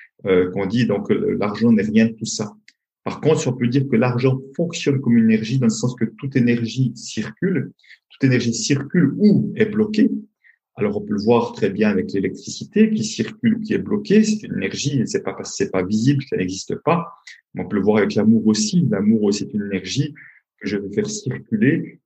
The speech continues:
ou que je bloque à l'intérieur de moi, que je n'exprime pas ou que je bloque, je ne, je ne, je, je ne m'autorise pas, je ne m'ouvre pas à recevoir cette énergie-là aussi.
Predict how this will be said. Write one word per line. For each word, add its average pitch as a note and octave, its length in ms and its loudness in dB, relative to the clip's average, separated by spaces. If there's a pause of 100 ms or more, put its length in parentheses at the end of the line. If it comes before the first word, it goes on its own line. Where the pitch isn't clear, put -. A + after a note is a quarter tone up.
(120)
ou A#2+ 80 -8
que A#2+ 180 0
je A2 140 2
bloque B2+ 400 0
à A2+ 40 4
l'intérieur G#2+ 300 0
de G#2 80 2
moi, G#2+ 280 2
que G#2+ 80 -10
je G2+ 40 -10
n'exprime G#2 540 -4
pas D3 280 2
ou C3 80 2
que A2 120 -2
je G2+ 120 -2
bloque, A#2 400 0 (120)
je - 160 -16
ne, F#2+ 240 -8
je F#2+ 160 -12
ne, F#2+ 200 -6 (240)
je, F#2 140 -10 (720)
je - 180 -18
ne F#2+ 140 -8
m'autorise C3 520 2
pas, D#3+ 160 0
je B2+ 60 0
ne A2 100 4
m'ouvre C#3 340 2
pas A#2+ 200 0
à G2+ 200 -6
recevoir A2 600 0
cette - 160 -8
énergie-là G2 540 -4
aussi. F2 400 -4